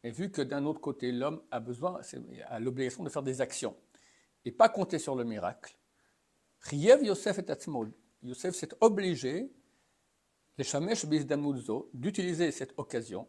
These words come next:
on le vakesh, mais Sarah Mashkim, et de demander du, au maître et chanson. Bon, on va s'arrêter ici et on continuera demain. Merci Hachem.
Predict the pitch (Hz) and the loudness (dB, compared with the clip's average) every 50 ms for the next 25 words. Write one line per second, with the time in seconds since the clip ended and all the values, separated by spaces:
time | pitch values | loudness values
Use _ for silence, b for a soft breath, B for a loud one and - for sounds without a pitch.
0 | - - 117 120 131 127 - 233 220 - 113 - - 123 117 127 143 - - - | -10 -12 -6 -6 -6 -4 -4 -4 -6 -6 -8 -8 -6 -4 -4 -4 -4 -8 -10 -10
1 | 107 101 104 - 107 120 113 123 123 127 120 123 160 170 165 127 123 113 - - | -10 -10 -10 -8 -8 -8 -6 -6 -6 -6 -6 -2 -2 -2 -2 -2 -6 -8 -8 -8
2 | - 120 131 143 143 - 160 151 - - 160 - - - - - _ _ _ _ | -10 -10 -10 -10 -12 -12 -14 -14 -12 -12 -14 -12 -12 -14 -14 -14 _ _ _ _
3 | _ _ _ _ _ _ _ _ _ _ _ _ _ _ _ _ _ _ _ _ | _ _ _ _ _ _ _ _ _ _ _ _ _ _ _ _ _ _ _ _
4 | _ _ _ _ - - - - - 139 123 - - - 113 117 113 - 135 123 | _ _ _ _ -20 -20 -20 -6 -4 -4 -4 -4 -6 -6 -6 -4 -4 -4 -4 -6
5 | 117 - 120 107 104 - - 151 180 208 - - - - 127 117 - 135 123 - | -6 -6 -6 -8 -8 -6 -6 -6 -6 -6 -8 -10 -10 -8 -8 -8 -8 -10 -10 -8
6 | 135 120 123 120 117 113 113 113 110 110 - - - - - - - - - - | -8 -4 -4 -4 -4 -4 -6 -6 -6 -8 -8 -12 -14 -10 -10 -10 -10 -10 -12 -16
7 | 53 - - - - | -16 -18 -18 -20 -20